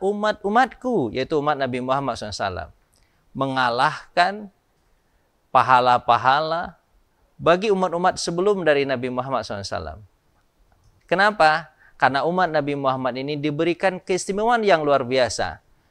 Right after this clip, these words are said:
terutama di bulan malam Lailatul Qadar. Malam Lailatul Qadar lebih baik daripada seribu bulan.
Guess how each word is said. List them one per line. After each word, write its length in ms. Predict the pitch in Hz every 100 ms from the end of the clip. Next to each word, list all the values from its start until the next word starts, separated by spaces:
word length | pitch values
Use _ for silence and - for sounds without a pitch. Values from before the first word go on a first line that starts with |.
| _
terutama 560 | - 135 139 151 160 160
di 160 | 147
bulan 480 | 151 185 202 196 202
malam 640 | - 202 277 277 202 180 165
Lailatul 480 | 170 151 147 131
Qadar. 400 | - 117 98 90 - _ _ _ _ -
Malam 320 | 147 185 165
Lailatul 400 | 143 127 120 113
Qadar 560 | 123 110 110 107 107 _ _
lebih 320 | 156 156 135
baik 320 | 107 117 120 110
daripada 720 | 117 113 104 101 107 104 107 _ _ -
seribu 400 | - 180 139 113
bulan. 320 | 101 92 82